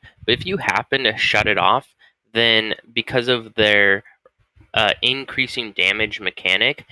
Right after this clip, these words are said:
that will get reset. And that can be the difference between, you know, taking a thousand D P S for a portion of time, and then, you know, you just happen to cycle it right, get them capped, and it turns off their gun.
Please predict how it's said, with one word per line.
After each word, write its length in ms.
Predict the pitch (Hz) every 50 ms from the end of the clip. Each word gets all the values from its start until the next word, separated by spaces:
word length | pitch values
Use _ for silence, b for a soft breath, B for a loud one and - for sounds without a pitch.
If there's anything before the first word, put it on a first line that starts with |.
| B B B B B B B - -
that 300 | 107 104 113 113 - 117
will 100 | 123 113
get 200 | 113 117 - -
reset. 560 | - 117 110 104 101 - - - 69 55 - - _ _ _ _ _ _ _ _
And 220 | 104 113 113 107
that 240 | 101 98 92 - -
can 240 | - 127 113 104 101
be 160 | 110 107 107
the 100 | 104 101
difference 400 | - 104 98 - - 107 104 -
between, 460 | - 101 - - 110 104 98 98 -
you 120 | - 104
know, 140 | 98 95 87 - -
taking 480 | - 110 107 - - 104 101 98 143 b b b b b _ _
a 60 | -
thousand 460 | 208 - 208 196 208 214 196 131 131 123
D 140 | 135 139
P 200 | - - 147 147
S 380 | 151 151 165 - - - - - _ _ _ _
for 160 | - 147 139
a 60 | 131
portion 420 | - - 139 135 143 - - 139
of 100 | 135 135
time, 340 | - - 143 147 147 151 156 - _ _ _ _ _ -
and 160 | 107 110 110
then, 240 | 110 107 104 104 - - - _ _
you 140 | _ 117 107
know, 240 | 104 98 98 98 98 - -
you 220 | - 107 107 104
just 200 | - 107 104 -
happen 360 | - 101 101 107 - 110 110
to 80 | 110 107
cycle 460 | - - - 117 - - - 113 110
it 120 | 98 -
right, 400 | - 101 101 101 101 104 - - - _ _ _ _ _ _ -
get 140 | 104 -
them 160 | - 107 104 -
capped, 500 | - - 101 - - 110 - - - - _ _ _ _ _ -
and 100 | 107 104
it 100 | - -
turns 260 | - 113 107 104 98
off 180 | 101 92 92 -
their 140 | 98 95 92
gun. 320 | - 117 131 143 151 151